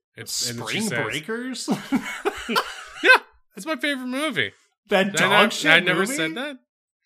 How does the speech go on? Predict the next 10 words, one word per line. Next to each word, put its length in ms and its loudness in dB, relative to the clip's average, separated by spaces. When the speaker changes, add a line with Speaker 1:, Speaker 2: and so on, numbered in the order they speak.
Speaker 1:
That 120 2
movie 240 2
rules, 720 4
dude. 460 0
Harmony 380 -2
Speaker 2:
Does 100 -10
it? 40 -6
Speaker 1:
Korine, 680 4
Selena 460 -4
Gomez. 1040 0